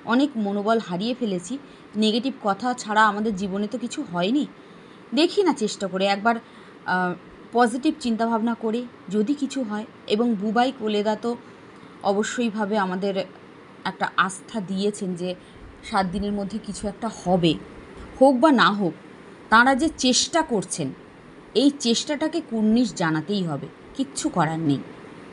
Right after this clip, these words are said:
ঠিক আছে বন্ধু, আজকের ভিডিওটি এই পর্যন্ত। যদি ভিডিওটি ভালো লাগে অবশ্যই ভিডিওতে একটি লাইক এবং চ্যানেলে একটি সাবস্ক্রাইব করে দেবেন। সাবস্ক্রাইব করার পর পাশে থাকা বেল বাটনে ক্লিক করে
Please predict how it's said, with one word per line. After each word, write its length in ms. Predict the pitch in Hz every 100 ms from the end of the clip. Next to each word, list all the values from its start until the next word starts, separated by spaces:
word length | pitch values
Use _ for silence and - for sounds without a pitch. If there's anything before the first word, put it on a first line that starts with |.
| - - - - - - -
ঠিক 140 | 320
আছে 200 | 339 381
বন্ধু, 320 | 320 311 403 - - - -
আজকের 380 | 233 - 302 233
ভিডিওটি 460 | 226 220 226 254 -
এই 120 | 202 226
পর্যন্ত। 420 | 202 247 240 339 - - - 202
যদি 300 | 247 262 349
ভিডিওটি 400 | 247 233 226 208
ভালো 280 | 190 185
লাগে 220 | 185 190 247
অবশ্যই 460 | 170 160 185 - 269 180
ভিডিওতে 480 | 185 170 165 226 247 - - -
একটি 240 | 170 185
লাইক 320 | 170 156 269 - -
এবং 240 | - 185 175
চ্যানেলে 360 | - 180 233 285
একটি 260 | 190 - 208
সাবস্ক্রাইব 500 | 170 151 - 220 226
করে 140 | 247 240
দেবেন। 220 | 240 311 - - - -
সাবস্ক্রাইব 480 | - 277 - 392 403 -
করার 240 | 226 233
পর 180 | 262 320
পাশে 240 | 269 220 233
থাকা 220 | 247 254
বেল 180 | 196 185
বাটনে 300 | 185 196 208
ক্লিক 220 | 208 220 -
করে 180 | 254